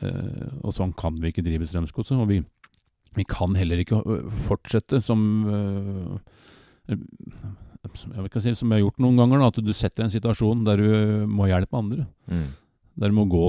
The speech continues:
Speaker 1: til, eh, noen velgjørere, du må gå til, eh, å forskuttere noe, noe sponsorinntekter. Altså, hvis du skal holde på sånn hele tida,
Speaker 2: Mm.
Speaker 1: eh, så går det på tilliten løs. Eh,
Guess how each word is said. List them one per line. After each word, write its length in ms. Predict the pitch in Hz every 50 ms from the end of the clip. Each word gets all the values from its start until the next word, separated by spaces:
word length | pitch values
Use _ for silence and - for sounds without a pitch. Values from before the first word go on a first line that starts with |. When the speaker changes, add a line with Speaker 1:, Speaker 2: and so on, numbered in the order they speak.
| 87 -
Speaker 1:
til, 240 | - 120 117 113 113
eh, 640 | 110 110 107 107 107 107 104 101 101 101 101 98 98 101
noen 160 | 104 104 104
velgjørere, 460 | 101 98 92 82 80 82 80 90 98
du 180 | 104 104 101 101
må 160 | 101 101 101 95
gå 180 | 87 85 80 80 - -
til, 240 | - 104 104 101 101
eh, 440 | 101 98 98 98 98 95 95 95 92
å 80 | 87 98
forskuttere 760 | - - 120 - - - - - - 85 82 85 90 104 110
noe, 400 | 113 104 107 107 104 101 101 98 95
noe 800 | 90 98 104 107 107 101 101 92 92 95 98 98 98 95 95
sponsorinntekter. 720 | - - 98 92 90 - 98 98 98 - 104 98 - - - 107
Altså, 240 | 101 104 104 107 107 - _ _ _ -
hvis 120 | - 85 107
du 20 |
skal 200 | 101 - - 120 95
holde 240 | 87 107 90 87 80
på 100 | - 110
sånn 140 | - 107 90 -
hele 260 | 113 104 80 80 101
tida, 260 | 98 - 107 135 156 - _ -
Speaker 2:
Mm. 280 | - 85 80 73 69 - - -
Speaker 1:
eh, 580 | - 90 82 80 76 - - - - - -
så 140 | - - 117
går 180 | 104 92 90 92
det 100 | 90 82 85
på 80 | 95
tilliten 340 | - 90 82 85 82 - 90
løs. 300 | 87 92 95 - - - - -
Eh, 600 | - 95 92 92 92 92 92 85 87 - - 98